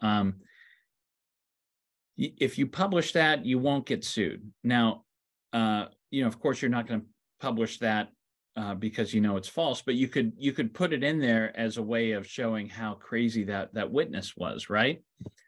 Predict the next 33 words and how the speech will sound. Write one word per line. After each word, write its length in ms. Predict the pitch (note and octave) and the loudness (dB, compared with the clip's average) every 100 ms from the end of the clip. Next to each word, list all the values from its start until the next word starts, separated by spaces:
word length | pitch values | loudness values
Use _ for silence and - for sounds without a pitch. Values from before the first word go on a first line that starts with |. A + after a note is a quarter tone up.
| _ - | _ 2
Um, 440 | A#2 A2+ G#2+ G#2 _ _ _ - | 6 8 6 2 _ _ _ -2
now, 600 | B2+ B2+ B2+ B2 A#2 - _ _ A2+ | 2 4 6 4 2 -2 _ _ -2
uh, 320 | A2+ G#2+ G2 | 0 0 0
if 180 | B2+ B2+ | -4 -2
you 80 | C#3 | 2
were 120 | C3 | 2
just 260 | B2+ C#3 - | 2 -2 -4
to 120 | - | -4
interview 460 | E3+ F#3+ D3+ A#2+ A2+ | 0 0 0 -2 -2
that 220 | A#2+ - | -4 -6
<laughs> 0 | |
person 600 | - B2+ - C3+ A#2 A2+ | -4 -4 -4 2 2 4
and 120 | A#2+ | 2
they 120 | A#2 G#2+ | 2 2
said 340 | - E3 D3+ | -2 -4 -2
it, 220 | A2 - _ _ _ _ _ _ _ _ | -2 -4 _ _ _ _ _ _ _ _
that, 220 | C#3+ E3 B2+ | -2 -2 -2
of 120 | - | -6
course, 520 | G#2 F#2 - - - _ A2+ | -6 -6 -6 -8 -8 _ 0
is, 380 | G2+ F#2+ - - | 2 0 -8 -4
is 200 | A2+ - | -4 -2
actionable 460 | A#2 A#2 - G#2 G2 | 0 0 0 0 0
defamation. 600 | G2 G2 G2 F#2+ - F#2+ | -2 -2 -2 -2 -2 -4
They 120 | F2+ | -6
could 200 | - D#2+ | -8 -10
sue 220 | - D3 | -2 2
you, 300 | C3 B2+ A#2+ | 4 4 4
but 280 | A2 G#2+ - _ _ _ - | 4 0 0 _ _ _ -10
once 400 | A#2 C#3 E3 E3 | 0 0 2 0
it's 220 | D3 - - | -2 -4 -2
in 180 | C3 A#2+ | 2 2
the 80 | |
court, 540 | A2+ - C3 F#2 - | 0 -2 -2 -2 -6